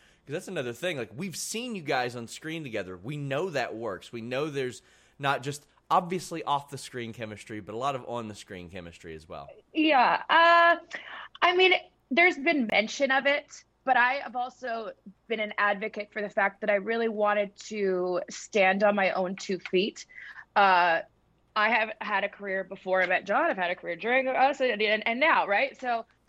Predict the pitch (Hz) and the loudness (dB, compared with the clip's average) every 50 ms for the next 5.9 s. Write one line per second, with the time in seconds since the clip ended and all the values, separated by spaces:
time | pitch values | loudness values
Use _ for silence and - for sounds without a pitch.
0 | - - - 240 247 240 247 277 277 285 269 247 254 247 262 - 240 247 240 240 | -12 -4 -2 -2 -2 -2 -2 -2 -2 0 2 0 0 0 -2 -6 -6 -4 -4 -4
1 | 233 226 202 - 220 220 233 233 226 196 214 220 226 226 226 214 - 277 294 285 | -4 -6 -8 -4 -2 -2 -2 -2 -4 -4 -4 -4 -4 -4 -6 -2 0 0 0 0
2 | - 277 285 277 269 226 214 190 208 196 196 - - 208 202 - 220 208 202 202 | 0 0 0 0 0 0 2 4 4 4 4 2 -2 -4 -4 0 0 0 2 2
3 | 196 196 202 202 _ _ _ _ - - 208 202 190 190 202 202 - - 220 214 | 0 -2 -4 -6 _ _ _ _ -4 0 4 4 6 6 4 2 2 0 0 0
4 | 214 214 214 208 202 190 196 196 202 180 220 196 185 196 214 214 208 202 196 185 | 2 0 0 0 0 0 -2 -2 0 0 -2 -4 -4 -6 -8 -8 -4 0 0 0
5 | 165 190 196 180 - - 220 214 214 208 220 214 208 208 202 - - | 0 0 -4 -8 -4 -4 -2 0 2 0 0 0 0 -6 -8 -8 -14